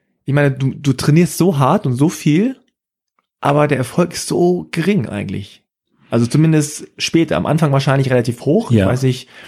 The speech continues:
Speaker 1: so die ersten Monate oder so, dann bist du wahrscheinlich dann geflogen, weil du gedacht hast, wow, ich mach meinen Kopf
Speaker 2: Ja.
Speaker 1: irgendwie später hoch und plötzlich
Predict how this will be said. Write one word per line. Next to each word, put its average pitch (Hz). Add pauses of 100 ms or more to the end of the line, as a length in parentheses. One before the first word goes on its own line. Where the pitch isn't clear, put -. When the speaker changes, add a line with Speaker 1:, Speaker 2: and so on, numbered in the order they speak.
(420)
Speaker 1:
so 117
die 113
ersten 120
Monate 127
oder 127
so, 127
dann 117
bist 127
du -
wahrscheinlich 120
dann 117
geflogen, 139
weil 107
du 107
gedacht 113
hast, 110
wow, 123
ich 107
mach 120
meinen 110
Kopf 104
Speaker 2:
Ja. 101
Speaker 1:
irgendwie 123
später 131
hoch 170
und 139
plötzlich 135